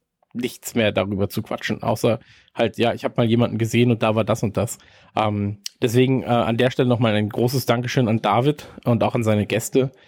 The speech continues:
ähm, für die sehr schöne Umsetzung, die genauso wurde, wie wir es uns, oder noch besser wurde, als wir es uns eigentlich erhofft hatten.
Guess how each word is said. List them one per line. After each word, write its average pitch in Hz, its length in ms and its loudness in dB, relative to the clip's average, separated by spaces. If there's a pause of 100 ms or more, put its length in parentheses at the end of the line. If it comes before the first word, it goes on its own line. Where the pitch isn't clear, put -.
(260)
ähm, 104 560 0 (300)
für - 180 -2
die 117 160 2
sehr 117 200 2
schöne 135 260 2
Umsetzung, 110 580 0 (100)
die 101 80 -4
genauso 110 580 0
wurde, 110 280 -2
wie 107 160 0
wir 117 100 4
es 107 100 -4
uns, 113 260 -2
oder 110 140 0
noch 104 180 -2
besser 131 380 0
wurde, 117 200 2
als - 200 -4
wir 120 60 2
es 107 120 0
uns 101 120 -2
eigentlich 101 260 -2
erhofft 107 300 -2
hatten. 110 260 -2